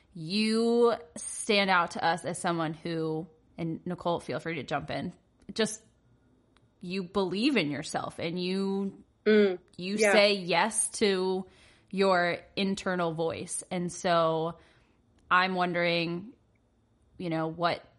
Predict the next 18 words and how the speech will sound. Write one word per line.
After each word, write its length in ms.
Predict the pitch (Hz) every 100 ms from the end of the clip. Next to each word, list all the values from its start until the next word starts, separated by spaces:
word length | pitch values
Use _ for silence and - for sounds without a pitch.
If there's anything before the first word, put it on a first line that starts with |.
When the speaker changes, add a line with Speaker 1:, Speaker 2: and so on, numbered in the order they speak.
| _ _ _ _ _ _ _ _ 196
Speaker 1:
instances 680 | 196 - 185 175 185 175 170
you 120 | 175
can 240 | - 165
think 260 | 160 175 160
of 160 | 147 170
where 120 | 151
you 220 | 170 175
really 280 | 160 156 160
had 220 | 165 156
to 100 | 170
lean 300 | 160 170 165
into 360 | 165 156 - 156
that 420 | 151 151 147 - _ _ _ _ _ _ _ _ -
gut 280 | 165 - - _ _ -
check, 360 | - - -
that 280 | - - -
gut 200 | 165 156 - _ _ _ _
feeling. 600 | - - 180 151 135 101